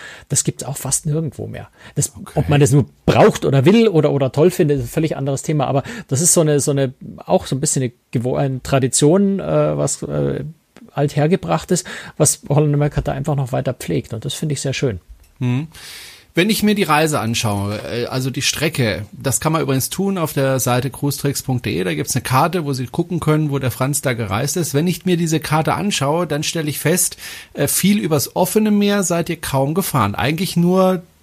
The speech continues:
Speaker 2: die ersten Tage, also der erste Seetag.
Speaker 1: Der erste
Speaker 2: Und dann,
Speaker 1: Tag, genau.
Speaker 2: genau, und dann seid ihr, äh, ja, im Grunde nur noch durch Fjorde oder wie soll man das beschreiben, fahren, ne?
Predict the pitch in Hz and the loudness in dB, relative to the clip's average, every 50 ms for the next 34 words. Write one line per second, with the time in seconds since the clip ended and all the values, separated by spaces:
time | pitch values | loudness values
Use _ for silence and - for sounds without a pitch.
0 | - - - 226 170 160 147 156 - - 123 147 151 - - - 151 143 135 127 | -20 -20 -18 -18 -16 -12 -8 -8 -4 -2 0 0 0 0 -2 -2 -2 -2 -2 -4
1 | 123 - 123 113 120 160 185 202 175 156 147 143 139 139 143 - - 147 139 143 | -4 -4 -2 -2 0 0 0 0 0 -2 -2 -2 -4 -4 -4 -2 -2 -2 -2 -2
2 | - 127 117 131 131 151 - - 185 190 220 220 - - - 104 - 151 147 135 | -4 -2 0 0 0 0 0 2 2 2 2 0 -2 -4 -2 0 0 0 2 2
3 | 139 135 147 - 185 175 - 123 107 104 98 98 - - - - 139 160 143 131 | 2 4 4 4 2 2 0 0 0 -2 -4 -6 -10 -10 -6 -2 0 2 4 4
4 | 131 127 139 139 131 151 151 156 156 175 160 156 156 156 - 156 151 151 151 147 | 4 2 2 2 2 2 2 2 2 0 0 2 2 0 0 -2 0 0 0 0
5 | 147 151 - 254 240 208 208 208 - _ _ _ - - 143 101 127 123 - 123 | 0 -2 -4 -6 -8 -10 -12 -14 -16 _ _ _ -8 -6 -6 -4 -4 -2 2 2
6 | 131 151 160 190 170 160 160 170 180 175 - - 170 170 139 - - - - 147 | 2 4 4 4 4 4 4 4 2 0 0 0 0 0 0 -2 -2 -2 0 2
7 | 131 139 151 175 175 185 185 180 180 180 180 180 160 156 156 147 147 147 143 151 | 2 2 2 2 0 0 0 0 0 -2 -2 -2 -2 -2 -2 -4 -4 -4 -4 -2
8 | 147 147 147 147 143 - - 151 - - 147 147 143 131 127 117 - 117 98 95 | -2 -2 -2 -2 -2 -4 -4 -4 -4 -2 -2 0 0 -2 -2 -4 -4 -4 -4 -4
9 | 98 123 143 185 | -2 -2 -2 -2